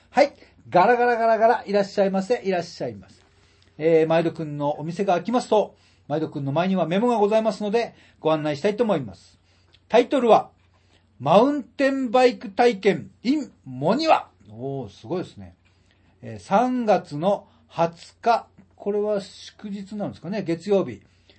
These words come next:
それから二十六日の日曜日、えー、モニワでマウンテンバイクの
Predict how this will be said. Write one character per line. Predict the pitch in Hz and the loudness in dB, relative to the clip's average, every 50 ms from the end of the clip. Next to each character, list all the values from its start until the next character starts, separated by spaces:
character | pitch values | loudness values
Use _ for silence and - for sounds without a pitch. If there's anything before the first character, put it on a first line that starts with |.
| _ _ _ _ | _ _ _ _
そ | - 185 | -6 -4
れ | 180 175 | -4 -2
か | 175 170 | 0 0
ら | 165 147 | 0 0
二 | 151 175 214 233 | 0 -2 -4 -6
十 | 202 214 233 220 202 180 165 | -6 -8 -4 -2 0 0 0
六 | 147 139 139 139 - 190 208 | 0 -2 -4 -4 -6 -6 -4
日 | 196 196 190 190 - | -2 -2 -2 -4 -6
の | 180 175 147 | -8 -6 -6
日 | 143 143 139 139 - 185 | -6 -6 -8 -6 -4 -2
曜 | 175 147 - | -2 -2 -4
日、 | - - _ _ _ _ _ _ _ _ _ - | -6 -14 _ _ _ _ _ _ _ _ _ -10
え | 147 151 - 151 147 143 135 | -8 -6 -6 -4 -4 -4 -4
ー、 | |
モ | 135 156 175 | -2 -2 0
ニ | 190 208 220 | 0 -2 0
ワ | 220 220 214 196 | 0 2 2 2
で | 220 233 226 - - _ _ _ _ _ _ _ _ _ _ _ _ _ _ _ - | 2 0 0 -2 -6 _ _ _ _ _ _ _ _ _ _ _ _ _ _ _ -10
マ | 127 139 165 190 | -4 0 2 2
ウ | 240 247 | 2 0
ン | 233 196 | -2 -4
テ | - 262 247 | -2 -2 0
ン | 240 226 | 0 0
バ | 208 233 233 | 2 2 2
イ | 226 202 190 | 2 0 -4
ク | - 156 | -6 -4
の | 170 202 214 190 - | -2 -2 -2 -2 -6